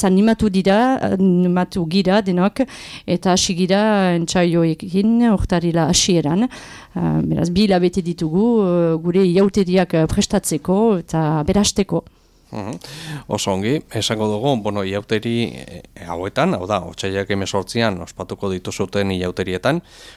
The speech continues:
Speaker 2: bueno, ba, beste iau-, euskal iauterietan, eh, ikusten, ikusi ahal ditugun pertsonaiak baita ere presente izanen ditugula, ezta?
Speaker 1: Bai, bai, noski, saiatuko gira, em, pertsonai mitologiko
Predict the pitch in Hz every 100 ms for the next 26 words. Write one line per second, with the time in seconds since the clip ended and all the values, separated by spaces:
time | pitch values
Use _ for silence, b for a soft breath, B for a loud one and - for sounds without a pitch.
0 | B 101 92 - 92 95 90 101 110 135
1 | 160 143 131 139 - 110 - 135 120 120
2 | 120 117 110 139 151 135 104 98 92 87
3 | 87 92 101 113 - 131 - 107 - 117
4 | 123 117 117 110 120 120 139 B B -
5 | 101 - 123 117 113 120 - 104 98 101
6 | 135 107 104 135 135 120 90 101 113 110
7 | 92 98 92 87 80 - 98 - - -
8 | B B B - 185 185 196 196 185 -
9 | - 226 214 208 185 185 196 202 185 190
10 | 214 220 196 190 185 185 180 180 180 175
11 | 175 175 175 170 170 202 190 196 190 190
12 | 165 196 190 190 190 196